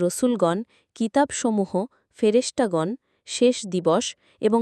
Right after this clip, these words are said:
তাকদীরের ওপর পূর্ণ বিশ্বাস স্থাপন করে। তারা মুখে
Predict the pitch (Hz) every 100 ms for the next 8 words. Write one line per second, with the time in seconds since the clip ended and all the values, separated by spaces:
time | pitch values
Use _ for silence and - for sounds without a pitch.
0 | 233 - 202 190 220 294 311 247 254 254
1 | - 233 254 277 277 202 - - 220 -
2 | - 160 165 160 156 156 - _ _ _
3 | _ _ _ 220 226 220 220 -